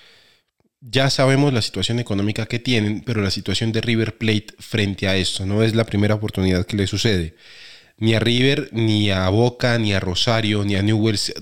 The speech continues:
todos los equipos siempre se han visto afectados en los últimos años por esto.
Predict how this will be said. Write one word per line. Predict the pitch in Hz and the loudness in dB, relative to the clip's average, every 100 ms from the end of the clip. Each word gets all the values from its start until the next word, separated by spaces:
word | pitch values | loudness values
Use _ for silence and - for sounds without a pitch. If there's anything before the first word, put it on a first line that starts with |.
| - | 0
todos | 120 123 | 2 2
los | 117 | 0
equipos | 117 117 120 | -2 -4 -4
siempre | 123 113 | -4 -4
se | 113 | -4
han | 113 | -2
visto | 110 - | -4 -4
afectados | 120 104 - 107 110 | -4 -6 -2 0 0
en | 110 | -2
los | 92 | -4
últimos | 104 92 107 101 | -6 -6 -4 -2
años | 101 98 - | -2 -4 -2
por | 113 | 2
esto. | 107 95 92 | 2 0 -6